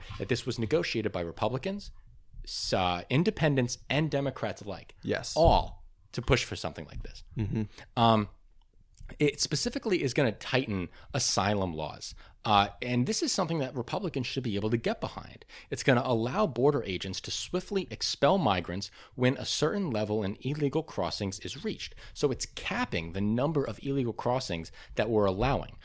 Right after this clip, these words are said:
Speaker 1: Right now, the process of asylum is so messed up. If someone crosses the border illegally and then claims asylum in the United States, the United States is not currently, by law,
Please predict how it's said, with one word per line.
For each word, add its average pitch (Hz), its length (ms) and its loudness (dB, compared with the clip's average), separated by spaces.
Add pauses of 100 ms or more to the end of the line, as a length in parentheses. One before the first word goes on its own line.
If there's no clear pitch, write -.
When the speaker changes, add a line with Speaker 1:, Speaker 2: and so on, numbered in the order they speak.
(180)
Speaker 1:
Right 220 200 -2
now, 147 200 6
the 123 80 2
process 120 400 -2
of 98 100 -4
asylum 98 480 2
is 92 140 -4
so 101 500 6
messed - 300 -6
up. - 220 -6 (260)
If - 100 -4
someone 214 300 2
crosses 123 460 2
the 117 100 2
border 98 440 2
illegally 90 640 0 (240)
and 110 120 2
then 101 100 2
claims 127 380 0
asylum 104 480 2
in 107 140 0
the 107 60 -2
United 92 320 0
States, - 360 -2 (220)
the 120 80 0
United 208 240 0
States 127 280 -2
is 95 120 -4
not 90 560 0 (320)
currently, 82 720 2
by 110 180 2
law, 92 500 4